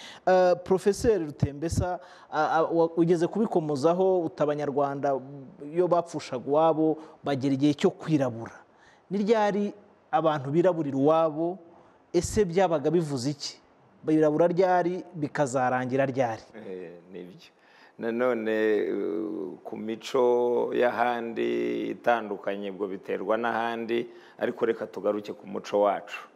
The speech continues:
Speaker 2: Ubundi kwirabura, eh, ni ijambo riganisha ku, ku ibara ry'umukara. Ibara ry'umukara,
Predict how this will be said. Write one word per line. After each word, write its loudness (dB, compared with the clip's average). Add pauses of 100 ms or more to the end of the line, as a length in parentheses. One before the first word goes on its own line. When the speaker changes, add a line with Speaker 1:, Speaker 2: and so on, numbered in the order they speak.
(520)
Speaker 2:
Ubundi 0
kwirabura, 0 (560)
eh, 2
ni -4
ijambo 0
riganisha 0 (480)
ku, -6
ku -14
ibara 4
ry'umukara. -6 (880)
Ibara 4
ry'umukara, 0